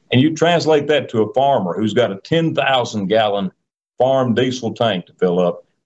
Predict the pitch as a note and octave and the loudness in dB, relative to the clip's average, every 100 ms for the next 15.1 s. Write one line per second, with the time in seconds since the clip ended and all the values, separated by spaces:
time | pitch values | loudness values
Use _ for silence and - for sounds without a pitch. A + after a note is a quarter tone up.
0 | - G#2+ C#3 - - B2+ A#2 - B2+ C#3 | -2 0 0 -2 0 0 0 -2 -4 -2
1 | A#2+ B2+ B2 A#2+ A#2+ G#2 G#2 A2+ A2 G#2 | 0 0 2 2 2 -2 -2 0 0 -2
2 | - F#2+ A2+ G#2+ G#2+ G2 G#2+ A2+ F#2+ - | -8 -2 0 2 2 0 0 0 -2 -6
3 | A#2+ A#2 - G2 - G#2+ F#2 F2+ - - | -4 -2 -2 -4 -2 0 0 -2 -4 -8
4 | - _ _ - _ _ _ _ - C3+ | -14 _ _ -20 _ _ _ _ 0 0
5 | D#3 B2 C#3 A#2+ A2 B2 G2 F2 - _ | 0 -2 2 2 2 0 -2 -6 -10 _
6 | - G2+ G2 G#2 G#2 - - - - A2 | -2 0 2 0 -2 -4 -6 -8 -4 -2
7 | G#2 - - - A2+ A2 _ _ - - | -2 -4 -6 -10 -14 -14 _ _ -18 -4
8 | C3 C3+ A#2+ G#2+ - D3 D#3 B2 A2 F#2+ | -2 0 0 -2 -2 0 0 2 0 2
9 | G2+ G2 F2+ _ _ _ - F#2+ E2+ B2 | 0 0 -4 _ _ _ -2 -2 2 2
10 | C3 B2+ B2 B2 A#2 - _ _ _ G2 | 2 2 2 0 -4 -14 _ _ _ 0
11 | A2 A#2+ A2+ G#2+ F#2+ F#2 F2 - _ _ | 2 2 2 2 2 2 0 -6 _ _
12 | _ - C#3 C3+ - - G#2 G#2+ G#2+ G#2+ | _ -2 -2 0 -2 -2 2 2 2 -2
13 | - F#2+ A2+ A#2+ B2 G#2 - _ _ _ | -2 0 0 2 0 0 -4 _ _ _
14 | _ - - - A#2 A2+ F3+ G3+ - - | _ -8 -4 0 2 2 0 0 -2 -4
15 | - | -8